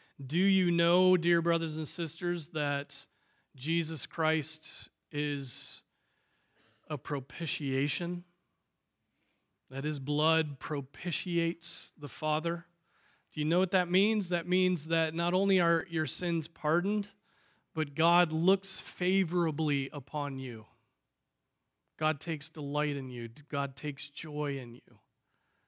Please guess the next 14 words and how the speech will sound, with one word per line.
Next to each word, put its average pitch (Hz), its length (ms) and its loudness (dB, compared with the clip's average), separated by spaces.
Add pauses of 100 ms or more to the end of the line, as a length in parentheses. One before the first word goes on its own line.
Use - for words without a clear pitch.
(160)
because 147 280 -8
you've 160 100 -8
been 165 220 0
made 160 180 0
righteous 147 600 -4
in 127 140 -12
Jesus 123 380 -12
Christ. 120 500 -16 (1300)
And 147 160 -2
that 175 160 0
is 180 140 0
a 180 60 2
joyful 165 560 -4
thing. 156 340 -8